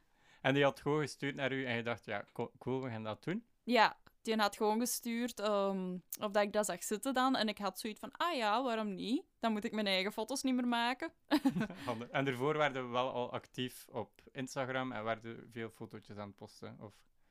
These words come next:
Speaker 2: Ja, ik was eigenlijk heel veel afgevallen, want ik woog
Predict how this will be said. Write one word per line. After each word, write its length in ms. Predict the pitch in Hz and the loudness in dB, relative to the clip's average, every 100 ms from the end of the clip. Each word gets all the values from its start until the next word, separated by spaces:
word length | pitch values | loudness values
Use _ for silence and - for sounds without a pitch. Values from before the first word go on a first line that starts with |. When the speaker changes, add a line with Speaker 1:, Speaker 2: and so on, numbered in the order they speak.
| _ | _
Speaker 2:
Ja, 360 | 214 214 180 - | 0 2 2 0
ik 160 | 208 208 | -2 0
was 160 | 226 | 2
eigenlijk 360 | 208 214 240 233 | 4 2 0 0
heel 140 | 202 | 0
veel 180 | 214 233 | 2 2
afgevallen, 680 | 196 - 262 247 262 285 262 | 2 0 -2 2 2 2 0
want 240 | 214 214 | 0 -2
ik 140 | 202 | -4
woog 320 | 208 196 - | -2 -2 -2